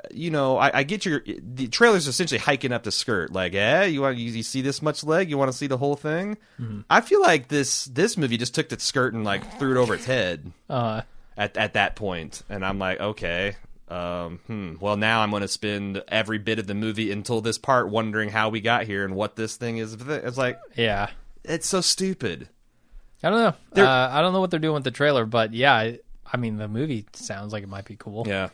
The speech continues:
Speaker 1: There's an article on The Ringer, that's Bill Simmons' new H B O site, where they talked, I think it was in the first week it's launched, where they talked about how ridiculous trailers are getting.
Speaker 2: Mm-hmm.
Speaker 1: And in this, in this, um, desire to win the YouTube awards, you know, like, you know, like, like, how many millions of views you can get for your trailer,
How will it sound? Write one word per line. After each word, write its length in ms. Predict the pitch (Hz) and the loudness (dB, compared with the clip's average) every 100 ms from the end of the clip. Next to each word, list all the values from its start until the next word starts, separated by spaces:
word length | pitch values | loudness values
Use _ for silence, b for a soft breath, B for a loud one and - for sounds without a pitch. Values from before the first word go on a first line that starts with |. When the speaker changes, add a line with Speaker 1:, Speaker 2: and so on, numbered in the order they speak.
| - | 0
Speaker 1:
There's 200 | 156 180 | 2 4
an 40 | 151 | 4
article 300 | 196 214 180 | 4 4 2
on 80 | |
The 80 | 139 | 2
Ringer, 380 | 98 110 107 90 | 2 0 0 -2
that's 180 | 95 - | -2 -4
Bill 180 | 107 101 | -6 -4
Simmons' 360 | 107 101 92 | -4 -6 -6
new 200 | 95 95 | -6 -4
H 180 | 92 90 | -4 -6
B 100 | 95 95 | -4 -4
O 60 | |
site, 440 | 92 104 98 98 90 | -4 -2 -2 -2 -4
where 160 | 101 | -4
they 100 | 98 | -4
talked, 320 | 95 117 104 | -2 -2 0
I 80 | - | -2
think 160 | 104 143 | -4 -4
it 20 | |
was 100 | 120 | -4
in 60 | 95 | -6
the 40 | |
first 320 | 87 117 104 | -6 -4 -4
week 140 | 107 95 | -6 -8
it's 140 | - | -10
launched, 400 | 90 104 101 87 | -4 -2 -2 -4
where 260 | 87 95 95 | -8 -4 -2
they 100 | 90 | -4
talked 360 | - 110 101 - | -6 -2 -2 -2
about 360 | 85 90 87 | -4 -2 -2
how 240 | - 98 90 | -2 -2 -2
ridiculous 600 | 87 80 95 - 87 - | -4 -8 -8 -6 -8 -8
trailers 400 | - 90 80 76 | -6 -6 -6 -10
are 80 | 76 | -10
getting. 460 | 73 71 69 65 - | -10 -10 -12 -14 -10
Speaker 2:
Mm-hmm. 100 | 117 | -4
Speaker 1:
And 320 | 98 90 90 | -4 -4 -6
in 240 | - 110 101 | -4 -4 -2
this, 360 | 104 95 - - b b b | -2 -2 -6 -8 b b b
in 220 | 123 117 | -4 -2
this, 480 | 113 110 - - - | 0 0 0 -4 -6
um, 600 | 107 101 95 95 90 87 _ - b b b b 107 | -4 -2 -2 -2 -6 -12 _ -20 b b b b -4
desire 680 | 131 113 107 113 120 135 135 | -2 -2 2 6 6 4 0
to 160 | 123 | -2
win 320 | 101 110 113 117 | -2 0 -2 -2
the 100 | 92 | -4
YouTube 560 | 87 113 120 147 147 | -4 -6 -4 -4 -2
awards, 680 | 151 143 151 160 160 156 - | -4 0 0 0 -4 -12 -10
you 100 | 120 | -4
know, 240 | 120 123 | -4 0
like, 180 | 117 104 | 0 -2
you 120 | 107 | -2
know, 100 | 104 | -2
like, 160 | 101 80 | -2 -4
like, 300 | 85 90 87 | -8 -6 -6
how 140 | - 120 | -2 0
many 180 | 117 | 0
millions 440 | 101 107 120 117 113 | -4 -2 -2 -2 -2
of 80 | 101 | -4
views 280 | 113 110 | -2 -2
you 80 | 98 | -4
can 160 | 92 92 | -8 -6
get 260 | 104 104 | -4 -4
for 100 | - | -6
your 140 | 95 90 | -8 -6
trailer, 640 | - 104 101 90 87 85 | -4 -2 0 -2 -4 -8